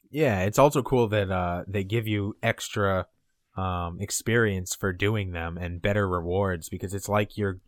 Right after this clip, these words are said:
you're sailing into hard mode. <laughs> The, if you wanna put the game on hard, go into this region.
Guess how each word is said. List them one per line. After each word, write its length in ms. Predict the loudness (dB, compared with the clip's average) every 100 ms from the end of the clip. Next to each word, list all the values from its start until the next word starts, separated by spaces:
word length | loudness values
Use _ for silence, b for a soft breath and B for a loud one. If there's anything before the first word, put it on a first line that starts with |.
| _ -20 _ _ _ -6
you're 140 | -2
sailing 440 | 2 4 4 4 0
into 220 | 0 2
hard 280 | 2 2 0
mode. 340 | -4 -6 -8
<laughs> 80 | -6
The, 320 | -6 -4 -6 -10 _
if 160 | -6 -2
you 60 |
wanna 140 | 0 0
put 160 | 0
the 60 | 0
game 200 | 0 2
on 120 | 0
hard, 340 | 6 6 6 4
go 180 | 0
into 220 | 0 -4 -4
this 240 | -4 -2
region. 480 | -2 -2 -4 -10